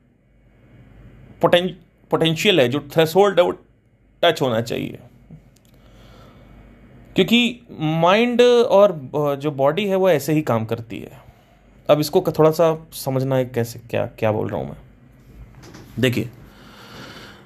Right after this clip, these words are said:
हमारे यहाँ जब हम लोग मेडिकल पढ़ रहे थे तो हमें, हम लोग जॉइंट्स के डॉक्टर कह सकते हो आप,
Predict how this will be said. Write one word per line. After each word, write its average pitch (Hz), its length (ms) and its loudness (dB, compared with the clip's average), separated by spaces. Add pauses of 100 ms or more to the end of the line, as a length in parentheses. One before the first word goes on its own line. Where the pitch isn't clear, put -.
(1120)
हमारे 160 300 2
यहाँ 214 140 2
जब 190 140 2
हम 180 140 0
लोग 180 140 0
मेडिकल 139 320 0
पढ़ 123 200 0
रहे 104 140 -2
थे 110 140 -4
तो 131 120 -4
हमें, 127 480 -2
हम 127 160 0
लोग 131 140 2
जॉइंट्स 117 420 0
के - 540 -4 (1000)
डॉक्टर 107 340 0
कह 98 140 -4
सकते 95 280 -14
हो 92 100 -8
आप, 85 140 -14